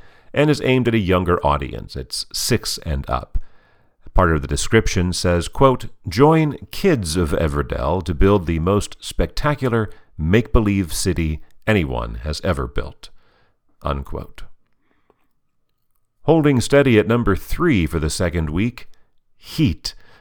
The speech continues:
by Asger Harding Granerud and Daniel Skjold Peterson, published by Days of Wonder,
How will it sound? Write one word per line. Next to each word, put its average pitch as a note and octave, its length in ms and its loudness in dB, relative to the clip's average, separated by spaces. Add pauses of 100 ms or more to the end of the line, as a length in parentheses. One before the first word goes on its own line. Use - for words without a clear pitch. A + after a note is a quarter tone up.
(100)
by B1+ 260 -4
Asger D#2+ 480 2
Harding F2+ 420 2
Granerud F#2+ 560 2
and D2+ 160 0
Daniel F2+ 360 2
Skjold F2 460 -2
Peterson, A#2 540 0 (140)
published E2+ 460 -2
by C2 180 -2
Days E2 340 -2
of D2 140 -6
Wonder, D#2 420 -2